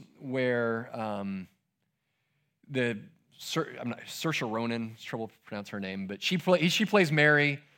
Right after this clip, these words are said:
and Margot Robbie plays Elizabeth, uh, Queen of England. And the article is about that weird makeup that Elizabeth wore. If you've ever seen, uh, an image of,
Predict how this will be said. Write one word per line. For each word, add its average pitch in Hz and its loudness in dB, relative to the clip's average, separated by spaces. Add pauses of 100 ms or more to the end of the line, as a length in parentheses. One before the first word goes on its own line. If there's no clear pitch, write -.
(180)
and 139 6
Margot 170 10
Robbie 143 4
plays 127 0
Elizabeth, 117 -4 (540)
uh, 107 -4 (380)
Queen 143 -2
of 117 -4
England. 104 -8 (560)
And 196 10
the 196 10
article 269 10
is 160 4
about 165 6
that 143 4
weird 185 4
makeup 139 -2
that 127 -2
Elizabeth 120 -4
wore. 95 -6
If 95 -10
you've 147 0
ever 185 8
seen, 160 2
uh, 131 -2
an 127 -4
image 135 2
of, 120 2